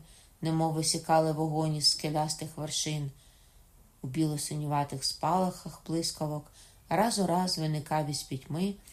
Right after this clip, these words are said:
летючим маревом похмурий хребет з його сніговими зубцями, чорними проваллями і розколинами. «Де тепер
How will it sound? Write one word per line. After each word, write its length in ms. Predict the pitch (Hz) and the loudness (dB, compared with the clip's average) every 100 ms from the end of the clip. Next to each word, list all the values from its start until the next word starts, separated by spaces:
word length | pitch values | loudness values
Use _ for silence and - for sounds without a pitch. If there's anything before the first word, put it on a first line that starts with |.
| - - - | -20 -16 -6
летючим 600 | 147 143 143 - 139 170 | -6 -4 -4 -4 -4 -2
маревом 520 | 156 180 175 160 156 | 0 0 0 -4 -6
похмурий 580 | - 147 - 139 139 135 | -8 -10 -4 -4 -4 -6
хребет 580 | - 151 139 135 - - - - - - | -6 -8 -6 -8 -10 -20 -20 -20 -20 -18
з 120 | - | -6
його 160 | 151 147 | -4 -4
сніговими 640 | - 147 151 143 156 143 | -4 -4 -4 -2 -2 -2
зубцями, 640 | 139 139 - 147 127 143 175 - - - - - | -4 -6 -6 -6 -6 -6 -10 -14 -20 -20 -20 -12
чорними 540 | - 151 139 135 131 127 | -4 -2 0 -2 -2 -6
проваллями 720 | 147 143 165 185 175 165 160 | -8 0 2 2 0 -4 -8
і 100 | - | -8
розколинами. 800 | 147 139 - - - - 185 - - - - - - - - - - - - - - - 196 | -6 -6 -6 -8 -8 -8 -8 -10 -14 -20 -20 -20 -20 -20 -20 -20 -20 -20 -20 -20 -20 -16 -4
«Де 160 | 226 | -4
тепер 460 | 240 170 165 156 | -2 -4 0 0